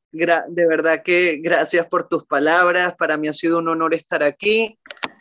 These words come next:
estoy seguro también que voy a tener la posibilidad de compartir esta charla tan bonita, tan amena con, con mi comunidad, eh,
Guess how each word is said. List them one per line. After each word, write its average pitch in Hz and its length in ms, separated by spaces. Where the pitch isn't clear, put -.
estoy 170 260
seguro 170 400
también 160 380
que 165 140
voy 160 240
a 160 100
tener 160 240
la 147 160
posibilidad 147 720
de 170 160
compartir 151 580
esta 170 440
charla 165 520
tan 151 220
bonita, 156 560
tan 147 180
amena 160 460
con, 151 300
con 156 180
mi 151 140
comunidad, 143 580
eh, 147 720